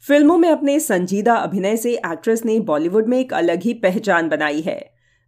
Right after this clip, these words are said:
विद्या बालन बॉलीवुड की उन एक्ट्रेस में शामिल हैं जो अपने दम पर फिल्म्स को हिट करा सकती हैं।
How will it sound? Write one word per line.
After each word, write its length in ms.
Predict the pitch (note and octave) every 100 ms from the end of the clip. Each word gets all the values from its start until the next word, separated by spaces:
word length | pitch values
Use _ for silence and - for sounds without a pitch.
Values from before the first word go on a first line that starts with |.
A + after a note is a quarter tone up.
| F3+
विद्या 320 | A#3 D#4+ E4+
बालन 420 | C4+ C4 C4+ C4
बॉलीवुड 420 | F3 D3+ D#3+ G3
की 120 | F#3+ F#3
उन 120 | E3+
एक्ट्रेस 380 | D3+ - F#3+ G3+
में 100 | F3
शामिल 400 | - D#3 E3 F3
हैं 220 | F#3 A3
जो 120 | B3
अपने 280 | B3 B3 A3+
दम 320 | C#3 E3 G#3+
पर 260 | A3 F3+ F3+
फिल्म्स 380 | F3+ D#3+ E3
को 140 | - G3
हिट 280 | F#3+ G3 G3
करा 240 | A3+ A3+
सकती 360 | A3+ A3 G#3 F#3+
हैं। 260 | D3 -